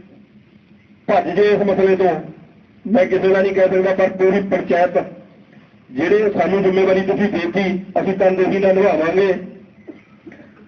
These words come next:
ਮਸਲਾ ਮੈਂ ਸਿੱਧੀ ਗੱਲ ਕਹਿਣਾ, ਮੈਂ ਆਪਣੇ ਪਿੰਡ ਦੇ ਵਿੱਚੋਂ ਮੂੰਗੀ ਕੇ ਮਸ਼ਹੂਰ ਨੇ, ਦਿੰਦੇ ਆ, ਵੇਚਦੇ ਆ ਚਿੱਟਾ। ਦੱਸੋ ਪਿੰਡ ਵਾਲਿਓ, ਕੁਲਦੀਪ ਦੇਖ, ਪੁੱਛ ਇਹਨਾਂ ਨੂੰ। ਇਕੱਲੇ ਮੇਰੇ ਕੰਨੀ ਕਰਕੇ ਨਾ ਖੜ ਕੁਲਦੀਪ, ਉੱਧਰ ਵੀ ਹੋਏਗਾ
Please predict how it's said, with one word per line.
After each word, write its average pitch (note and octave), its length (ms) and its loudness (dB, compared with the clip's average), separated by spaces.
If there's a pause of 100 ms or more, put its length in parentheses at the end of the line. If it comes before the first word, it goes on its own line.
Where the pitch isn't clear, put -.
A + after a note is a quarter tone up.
(280)
ਮਸਲਾ G3+ 720 0 (580)
ਮੈਂ G3+ 500 2
ਸਿੱਧੀ A3+ 280 2
ਗੱਲ G#3+ 160 0
ਕਹਿਣਾ, F#3+ 240 2 (140)
ਮੈਂ F#3 320 0
ਆਪਣੇ G#3 300 -2
ਪਿੰਡ G3 200 -2
ਦੇ G3 80 0
ਵਿੱਚੋਂ F#3+ 320 2 (380)
ਮੂੰਗੀ G3 300 -2
ਕੇ G3+ 100 0
ਮਸ਼ਹੂਰ G3 400 2
ਨੇ, D3 400 -4 (1500)
ਦਿੰਦੇ F#3+ 260 0
ਆ, A3 40 0
ਵੇਚਦੇ G#3 320 2
ਆ A3+ 60 0
ਚਿੱਟਾ। A#3 320 2 (420)
ਦੱਸੋ G#3+ 280 0
ਪਿੰਡ G#3+ 160 0
ਵਾਲਿਓ, A3 260 0
ਕੁਲਦੀਪ F#3+ 580 -2
ਦੇਖ, G3+ 220 2
ਪੁੱਛ G3 260 -2
ਇਹਨਾਂ G#3+ 200 0
ਨੂੰ। F#3 140 0 (880)
ਇਕੱਲੇ G#3 280 0
ਮੇਰੇ A3+ 280 0
ਕੰਨੀ A3+ 220 0
ਕਰਕੇ A3+ 260 0
ਨਾ A3+ 100 2
ਖੜ A3 160 0
ਕੁਲਦੀਪ, A#3 300 0
ਉੱਧਰ B3 240 2
ਵੀ B3+ 100 4
ਹੋਏਗਾ A3 280 2